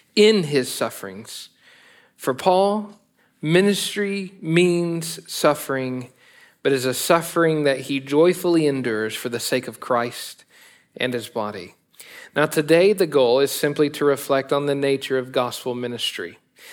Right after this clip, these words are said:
especially as you say goodbye to one of your pastors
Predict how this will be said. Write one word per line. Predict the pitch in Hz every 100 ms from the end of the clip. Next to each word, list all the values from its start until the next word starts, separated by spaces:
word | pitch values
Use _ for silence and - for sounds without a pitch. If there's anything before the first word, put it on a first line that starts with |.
| - -
especially | - 170 165 165
as | 147
you | 143
say | - 147
goodbye | 147 139 143 147
to | 139
one | 147
of | 151 147
your | 143
pastors | 160 175 - 220 214 -